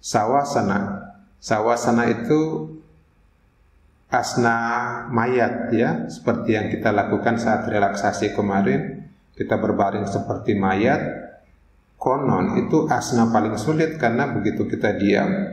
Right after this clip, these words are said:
kita benar-benar menghayati betul badan yang sedang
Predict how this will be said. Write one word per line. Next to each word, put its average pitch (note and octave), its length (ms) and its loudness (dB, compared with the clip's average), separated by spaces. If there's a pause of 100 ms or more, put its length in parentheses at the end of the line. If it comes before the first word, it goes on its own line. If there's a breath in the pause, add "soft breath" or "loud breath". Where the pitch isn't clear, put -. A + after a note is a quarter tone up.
(280)
kita C3 240 -2
benar-benar A2+ 560 2
menghayati G#2+ 800 2
betul A#2 460 2
badan G#2 480 2
yang G2+ 160 0
sedang G2+ 800 -2